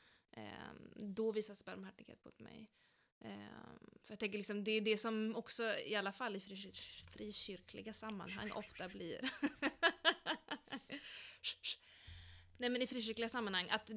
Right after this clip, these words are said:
att det handlar väldigt mycket om en egen prestation, eh, och att... Ja, men egentligen så, eh, den här, eh, rike mannen också säger så här: "Vad ska jag göra?" Liksom, och,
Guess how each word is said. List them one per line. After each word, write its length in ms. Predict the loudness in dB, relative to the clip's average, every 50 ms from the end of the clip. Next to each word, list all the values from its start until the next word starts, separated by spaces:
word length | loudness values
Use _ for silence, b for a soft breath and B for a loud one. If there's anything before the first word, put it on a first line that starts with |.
| -6 -4
att 120 | -4 -2 -2
det 60 | 0
handlar 300 | 2 2 2 2 2 2
väldigt 200 | 2 2 2 2
mycket 180 | -2 -2 -2
om 100 | -2 -2
en 80 | 0 0
egen 200 | 0 -2 -2 -4
prestation, 720 | -6 -6 -8 -8 -8 -6 -4 -4 -4 -4 -6 -6 -4 -4 -4 -4 -6 B B B B B -14 -10
eh, 520 | -10 -8 -8 -8 -8 -8 -10 -12 -10 -10
och 220 | -10 -10 -10 -8 -8
att... 420 | -10 -10 -8 -6 -4 -4 -4 -6 -12 _ _ _ _ _ _ _ _ _ _ _ _ _ _ _ _ _ _ _ _ _ _ _ _ _ -6
Ja, 80 | -2 0
men 160 | 2 4 4
egentligen 320 | 4 4 4 2 0 -2
så, 240 | 0 0 2 2 2
eh, 480 | 0 0 -4 -8 -10 -6 -4 -4 -4 -4 -6 -8 -10 -10
den 260 | -8 -4 -4 -2 0
här, 260 | 0 2 0 0 0
eh, 460 | 0 -2 -2 -2 -2 -4 -4 -6 -6 -8 -8 B B B B B B -16 -8 -6
rike 260 | -4 -4 -4 -2 -2
mannen 400 | -2 0 0 0 -2 -2 -2 -4
också 320 | -4 -6 -4 -2 -2 -2 -2
säger 240 | 0 0 0 0
så 100 | 0 -2
här: 160 | -4 -4 -6 -10 B B B B B B B B
"Vad 260 | 0 2 4 4 4
ska 160 | 4 4 4
jag 260 | 4 4 4 4 4
göra?" 440 | 4 4 4 4 4 2 2 2 0 0 0 0 -2
Liksom, 340 | -6 -6 -6 -6 -6 -8 -10 -12 -16 -14
och, 160 | -8 -6 -6